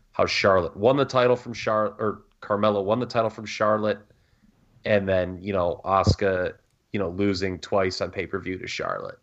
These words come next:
by underhanded means. And by the way, James Ellsworth, we hardly knew you, apparently. <laughs> That was an odd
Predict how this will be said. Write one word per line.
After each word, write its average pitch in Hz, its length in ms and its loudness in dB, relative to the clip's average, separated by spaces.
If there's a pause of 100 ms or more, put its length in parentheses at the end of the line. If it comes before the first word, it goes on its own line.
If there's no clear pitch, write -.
(520)
by - 180 0
underhanded 85 420 -2
means. 82 180 -8
And 95 80 -2
by 104 80 6
the 110 60 6
way, 110 140 6
James 107 320 2
Ellsworth, 104 420 2
we 85 100 -6
hardly 85 260 -4
knew 80 140 -8
you, - 160 -10
apparently. - 560 -12
<laughs> - 40 -20 (1800)
That 123 160 2
was 156 140 2
an 120 180 4
odd 107 540 2